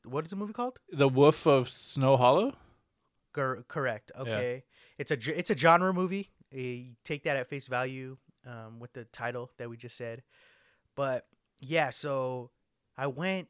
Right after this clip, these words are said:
Speaker 1: and it was weird. Like, people don't care, dude.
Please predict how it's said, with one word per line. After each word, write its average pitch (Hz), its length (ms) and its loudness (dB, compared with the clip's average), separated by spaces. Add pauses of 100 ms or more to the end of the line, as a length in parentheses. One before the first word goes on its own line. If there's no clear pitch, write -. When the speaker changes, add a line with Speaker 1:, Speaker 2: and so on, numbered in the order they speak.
Speaker 1:
and 143 140 -6
it 151 60 -6
was 160 200 -6
weird. 135 460 -6
Like, 113 280 -6 (300)
people 262 180 4
don't 170 160 6
care, 135 320 2
dude. 120 240 0